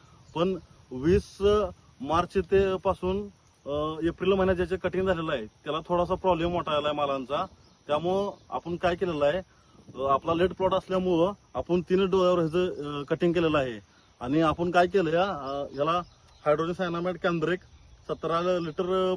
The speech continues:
पाणी घातलेलं आहे, रेडिकाओ पेस्ट पाच किलो घातलेलं आहे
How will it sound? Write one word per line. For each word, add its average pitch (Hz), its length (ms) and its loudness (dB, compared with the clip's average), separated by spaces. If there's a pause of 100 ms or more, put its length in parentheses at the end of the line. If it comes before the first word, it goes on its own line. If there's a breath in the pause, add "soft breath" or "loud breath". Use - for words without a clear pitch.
पाणी 175 200 0
घातलेलं 170 320 -2
आहे, 160 420 -2
रेडिकाओ 156 420 0
पेस्ट 170 300 -6
पाच 175 400 -2
किलो 180 160 -4
घातलेलं 156 340 -6
आहे 147 180 -2